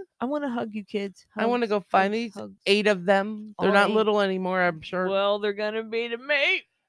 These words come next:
Speaker 2: Mary Ann, right where you're at. Go
Speaker 1: Yeah,
Speaker 2: on,
Speaker 1: hey,
Speaker 2: what do you
Speaker 1: I'm gonna
Speaker 2: have?
Speaker 1: concur with your children.
Speaker 2: Yeah, me too. Children
Speaker 1: Well,
Speaker 2: concurring. What do you have?
Speaker 1: I'm,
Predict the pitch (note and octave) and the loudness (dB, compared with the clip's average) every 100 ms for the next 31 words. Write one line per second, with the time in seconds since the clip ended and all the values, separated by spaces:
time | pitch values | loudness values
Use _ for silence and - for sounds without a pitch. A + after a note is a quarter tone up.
0 | _ F#3 G3+ G#3+ G#3 G3+ G3+ G#3 F#3+ D#3 | _ -2 0 0 0 0 0 0 -4 -6
1 | D3 C#3+ E3 E3+ F3 E3+ D3 G2+ A#1+ - | -8 2 4 4 2 0 0 0 -2 -10
2 | - - _ C#4 D#4+ G3 G3+ G3 G#3+ - | -20 -20 _ -4 2 4 4 2 0 0
3 | F3+ C#4+ D#4+ - G3+ E3+ G#3+ G3+ E3 D#3+ | -2 -2 -4 -2 -6 -2 -2 -2 -4 -8
4 | - F3 D#3+ C3+ C3 - - D#3+ D#3+ F3 | -4 -4 -4 -10 -12 -18 -12 -8 -8 -8
5 | F3+ F#3 E3+ C3+ _ _ _ _ _ _ | -12 -16 -18 _ _ _ _ _ _ _
6 | _ _ _ _ F#3+ F3+ G3 D4 D4+ D#3+ | _ _ _ _ -12 -8 -6 -4 -4 -6
7 | C3+ A2 _ _ _ _ _ F3+ F3+ E3+ | -8 -12 _ _ _ _ _ -10 -4 -4
8 | B2 - C4+ F4+ | -6 -10 -10 -10